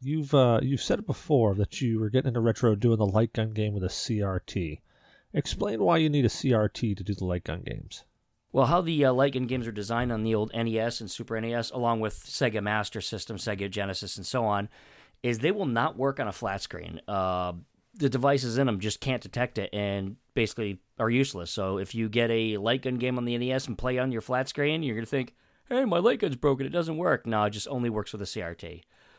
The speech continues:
Speaker 2: So for those of you that wanna play, uh, retro games, you know, with the light guns, a C R T is a necessity. Also, because the old technology is built for, um,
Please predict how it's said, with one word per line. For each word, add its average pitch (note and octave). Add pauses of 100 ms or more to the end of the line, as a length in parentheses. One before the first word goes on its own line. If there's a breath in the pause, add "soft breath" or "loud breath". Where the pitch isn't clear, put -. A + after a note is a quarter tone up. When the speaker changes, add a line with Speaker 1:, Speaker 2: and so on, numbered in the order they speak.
(160 soft breath)
Speaker 2:
So -
for B2+
those C3+
of C#3
you C3+
that B2
wanna A#2
play, A2+
uh, G2
retro A#2+
games, G#2+ (240)
you B2+
know, F#2+
with A2
the G#2
light B2
guns, D#3+
a B2+
C -
R A#2
T A#2+
is G#2+
a A2
necessity. C3+ (600 soft breath)
Also, D3+
because A2+
the A#2+
old C3+
technology C3+
is F#2
built B2
for, A2+
um, G2+